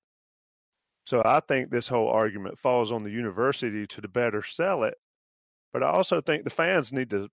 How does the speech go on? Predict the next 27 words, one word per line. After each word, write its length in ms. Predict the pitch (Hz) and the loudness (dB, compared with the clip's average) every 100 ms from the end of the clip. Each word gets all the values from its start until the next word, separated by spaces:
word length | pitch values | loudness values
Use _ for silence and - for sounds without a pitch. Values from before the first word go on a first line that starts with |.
| - | -12
suck 420 | - - 165 - | -8 0 0 2
it 60 | 127 | 0
up 180 | 123 | 0
and 160 | - 120 | -2 -2
go 220 | 156 175 - - _ _ _ _ _ _ _ - | -2 -2 -6 -18 _ _ _ _ _ _ _ -6
and 180 | 117 104 | -6 0
be 200 | 139 151 | 0 4
there 280 | 113 113 | 6 6
for 220 | 110 143 135 | 2 0 0
the 80 | |
kids. 540 | 127 127 92 82 - - _ _ _ | 0 -4 -6 -8 -14 -20 _ _ _
He's 160 | 123 123 | -6 0
right. 280 | 143 127 - | 2 2 2
Robert 320 | 127 135 139 | 0 0 -2
Quinn, 460 | - 147 127 92 85 _ _ _ - | -6 -4 -4 -4 -10 _ _ _ -14
you 80 | 110 | -6
saw 220 | 143 139 | 0 2
what 140 | 139 | 2
he 80 | 131 | 0
said 320 | - 139 123 | -2 0 0
when 120 | 120 | -2
he 120 | 117 127 | -4 -4
was 160 | 113 | -4
introduced, 680 | 123 - 107 127 95 - - _ - | -6 -6 -4 -4 -4 -10 -16 _ -6
his 160 | 113 | -4
high 200 | - 113 | 0 0
school. 420 | 101 - 87 - | 0 -6 -10 -10